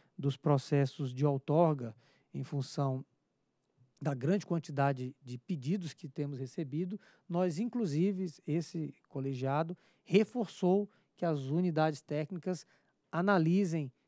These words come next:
essencialmente e exaustivamente esse item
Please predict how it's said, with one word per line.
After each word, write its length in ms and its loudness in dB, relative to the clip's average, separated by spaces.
essencialmente 1080 -2
e 220 -2
exaustivamente 1120 4
esse 200 -4
item 420 0